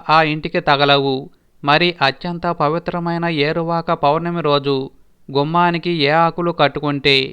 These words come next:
మన ఇంట్లో అన్ని రకాల దరిద్ర బాధలు పోయి అష్టైశ్వర్యాలు కలుగుతాయో ఈ వీడియోలో తెలుసుకుందాం. ప్రతి సంవత్సరం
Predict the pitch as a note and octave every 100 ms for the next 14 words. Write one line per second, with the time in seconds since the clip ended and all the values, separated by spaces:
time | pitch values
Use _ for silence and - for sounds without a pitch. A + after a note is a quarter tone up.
0 | - _ _ _ C#3 D#3+ E3 D#3 D#3+ F3
1 | E3+ C#3+ C#3+ E3 F3 E3+ E3+ E3 E3+ C#3+
2 | C#3 D#3 E3+ E3 E3 E3 E3+ E3 D3 C#3+
3 | C#3 C3+ D3+ _ - - - C3+ C3+ -
4 | F3 E3+ F3 E3 E3+ E3 E3+ D3+ C#3+ D3
5 | C#3+ C#3+ C#3+ C3+ D3 _ _ _ D3 F3
6 | D#3+ C#3+ D#3+ F3 E3+ E3+ E3+ D3+ C#3+ -
7 | D3+ C#3+ C#3+ C#3 C3 C3+ - - C3 B2+
8 | F3 E3 D#3 E3+ E3 D#3+ D3+